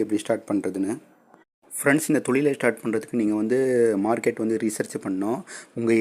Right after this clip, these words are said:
ஏரியால வந்து எந்த மாதிரி கிளாத் தேவைப்படும், அதாவது குழந்தைகளுடைய கிளாத்தா அல்லது வந்து பெரியவங்க கிளாத் தேவைப்படுமான்னு நீங்க வந்து மார்க்கெட்டை வந்து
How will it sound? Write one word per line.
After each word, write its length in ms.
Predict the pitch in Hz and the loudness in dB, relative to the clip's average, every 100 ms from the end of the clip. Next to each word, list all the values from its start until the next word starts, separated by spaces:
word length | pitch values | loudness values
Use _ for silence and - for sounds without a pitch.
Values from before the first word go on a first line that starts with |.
| 117 | 4
ஏரியால 340 | 131 127 117 | 6 4 4
வந்து 200 | 110 110 110 | 2 2 2
எந்த 160 | 107 117 | 2 0
மாதிரி 240 | 120 113 110 110 104 107 101 - | 0 2 2 2 0 0 -2 -2
கிளாத் 280 | 104 104 95 | -2 -2 -2
தேவைப்படும், 500 | 95 92 98 98 95 120 101 | -2 0 0 0 -2 -6 -4
அதாவது 300 | 98 101 104 - | -2 -2 -4 -4
குழந்தைகளுடைய 560 | 107 113 120 110 98 95 95 | -4 -2 0 -2 -2 -2 -4
கிளாத்தா 340 | 95 92 98 123 - - - - | -6 -6 -6 -6 -10 -18 -20 -6
அல்லது 220 | 107 104 | -2 0
வந்து 140 | 104 107 110 | 0 -2 0
பெரியவங்க 340 | 110 117 113 - | 0 0 -2 -4
கிளாத் 320 | 98 95 107 101 95 | -6 -6 -4 -4 -4
தேவைப்படுமான்னு 580 | 95 92 95 95 113 107 | -4 -4 -4 -2 0 2
நீங்க 160 | 101 95 | 0 0
வந்து 160 | 98 110 101 | -2 -2 0
மார்க்கெட்டை 360 | 104 107 101 98 | -2 -4 -4 -2
வந்து 140 | 101 | 0